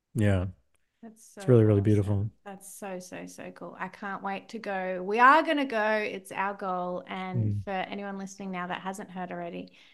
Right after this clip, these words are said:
Speaker 2: Amina and I have started up a GoFundMe page to try and get us both to the Netherlands. And we're about halfway through to our goal now, um, within a week. So
Speaker 1: Wow.
Speaker 2: if,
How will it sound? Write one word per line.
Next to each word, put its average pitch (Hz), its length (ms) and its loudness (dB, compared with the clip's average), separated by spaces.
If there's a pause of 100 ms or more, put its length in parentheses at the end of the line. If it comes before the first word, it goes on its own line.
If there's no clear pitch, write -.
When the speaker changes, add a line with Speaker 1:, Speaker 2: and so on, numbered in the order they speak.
(160)
Speaker 2:
Amina 240 800 -2
and 208 220 -8
I 180 340 -4
have 180 220 -10
started 196 500 -6
up 175 280 -6 (540)
a 190 160 -8
GoFundMe 202 580 -6
page 190 420 -8
to 190 60 -18
try 190 180 -10
and 190 80 -10
get 190 120 -8
us 190 120 -10
both 180 300 -10
to 202 100 -14
the 202 100 -10
Netherlands. 180 800 -10 (160)
And 190 380 -8
we're 196 340 -4
about 220 360 -2
halfway 208 680 -4
through 180 360 -8
to 196 140 -10
our 185 140 -2
goal 180 400 -6
now, 180 460 -10 (320)
um, 185 320 -8
within 202 240 -8
a 185 80 -8
week. 185 320 -10
So - 200 -14
Speaker 1:
Wow. 123 380 2 (680)
Speaker 2:
if, 220 140 -14